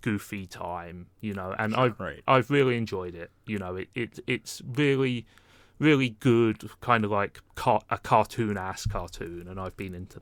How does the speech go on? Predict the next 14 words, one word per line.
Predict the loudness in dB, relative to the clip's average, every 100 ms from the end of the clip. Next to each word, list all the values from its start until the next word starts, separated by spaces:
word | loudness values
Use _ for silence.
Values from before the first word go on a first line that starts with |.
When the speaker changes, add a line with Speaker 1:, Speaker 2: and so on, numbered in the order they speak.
| -8
Speaker 1:
that. | 2
And | 4 4 6
yes, | 4 4 -12 -18 -2
there | 2 6
have | 8 8 8
very | 2 8 8 6
occasionally | 2 0 2 2 0 -2 -4
been, | 0 -2 0
like, | 0 -2 -4 -10
insanely | -6 -4 2 2 2 -2 -4
good | -2 -2 -2 -4 -4
animation | -2 -6 -8 -8 -2
<laughs> |
sequences | 0 0 0 2 2 2 2 2 0 -2